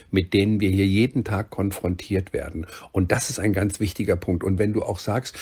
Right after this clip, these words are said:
„Schreibt eure Abgeordneten an, macht dort Druck“, dann glaubt ihr, das ist alles vergebene Liebesmühe.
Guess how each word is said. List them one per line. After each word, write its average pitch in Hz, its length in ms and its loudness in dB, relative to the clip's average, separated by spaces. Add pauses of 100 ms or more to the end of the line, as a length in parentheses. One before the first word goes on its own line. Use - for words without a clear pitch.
(120)
„Schreibt - 480 -2
eure - 260 0
Abgeordneten 95 760 -2
an, 80 300 -4 (220)
macht - 340 -2
dort 117 200 2 (380)
Druck“, - 520 4 (440)
dann 104 160 2
glaubt 98 300 0
ihr, 117 100 4
das 107 160 0
ist 113 200 -4
alles 147 280 0
vergebene 127 540 0
Liebesmühe. 117 840 2